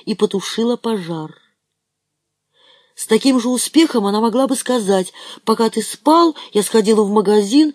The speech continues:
и купила сметану». «Ты потушила пожар?» — переспросил Андрей и облизнул внезапно пересохшие губы. «Как?»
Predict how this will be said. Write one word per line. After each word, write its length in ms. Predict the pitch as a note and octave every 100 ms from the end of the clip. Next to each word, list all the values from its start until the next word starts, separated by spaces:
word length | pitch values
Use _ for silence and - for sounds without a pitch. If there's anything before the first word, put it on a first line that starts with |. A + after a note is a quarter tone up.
| - -
и 80 |
купила 440 | F#3 G3 - B3+ B3
сметану». 760 | - F#3+ - D#3 D3 D3 D#3+ - _ _ _ _ _ _ _ _ _ _ _ _ _ _ _ _ _
«Ты 220 | - A3 G#3
потушила 600 | F3+ F#3+ - G#3+ F3+ E3
пожар?» — 560 | F3 E3 A3 C4+ C4+ _ _ _ _ _ _
переспросил 560 | E3+ D3+ - E3 - D#3+
Андрей 460 | D#3+ E3+ A#3 C4 - - _ _
и 100 | F3+
облизнул 520 | D#3+ F3 D#3+ G3+ A#3
внезапно 500 | F#3 D#3+ F#3 A3 G#3
пересохшие 680 | G#3+ F#3 - G3 - - G3+
губы. 420 | D#3+ C3 A2 G2+ _ _ _ _ _ _ _ _ _ _ -
«Как?» 560 | A#3+ A#3+ - - -